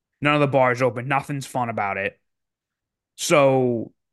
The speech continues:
talk about just a miserable experience. So, like, I'm gonna go to the game. I, I, I, there's no tailgating, so that's gonna suck. And then you're gonna go in, and then you're gonna pay overpriced for a beer.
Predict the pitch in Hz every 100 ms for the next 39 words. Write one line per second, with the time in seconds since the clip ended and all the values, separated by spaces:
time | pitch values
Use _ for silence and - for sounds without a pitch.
0 | _ _ _ _ 233 247 165 156 143 175
1 | 156 139 127 - 120 101 - - 160 151
2 | 147 139 175 185 160 175 151 151 147 139
3 | 135 - 123 135 127 - - 131 131 170
4 | 156 151 117 110 117 120 131 - 127 -
5 | 110 113 - - _ _ - - 143 147
6 | 139 143 147 139 151 151 151 139 131 135
7 | 135 131 135 127 135 143 131 143 131 -
8 | 123 120 123 104 98